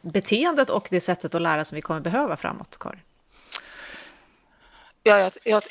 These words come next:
Speaker 2: jag tror att det verkligen är jätteviktigt. Jag, jag tror också på att det är viktigt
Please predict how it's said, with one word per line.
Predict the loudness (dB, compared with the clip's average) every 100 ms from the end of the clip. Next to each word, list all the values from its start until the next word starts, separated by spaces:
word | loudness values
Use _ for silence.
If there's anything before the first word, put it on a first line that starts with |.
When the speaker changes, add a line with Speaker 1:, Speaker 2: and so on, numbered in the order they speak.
| 0
Speaker 2:
jag | 0
tror | 4 4
att | 4
det | 2
verkligen | 2 2 0 0
är |
jätteviktigt. | 0 -2 -2 -8 -8 -8 -4 -4 -4 -14 -18 -20 0
Jag, | 0 0 0
jag | 0
tror | 4 4 4
också | 0 -6
på | 0 0
att | 2
det |
är |
viktigt | -2 -2 -4